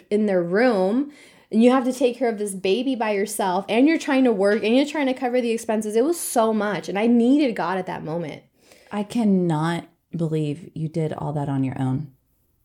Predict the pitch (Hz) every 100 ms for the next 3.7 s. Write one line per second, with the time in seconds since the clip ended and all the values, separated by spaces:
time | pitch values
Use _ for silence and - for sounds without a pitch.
0 | _ _ _ _ _ 214 214 190 185 185
1 | 190 185 170 - - 170 196 190 - -
2 | - 170 180 175 175 165 403 - 381 -
3 | - 302 170 269 - 160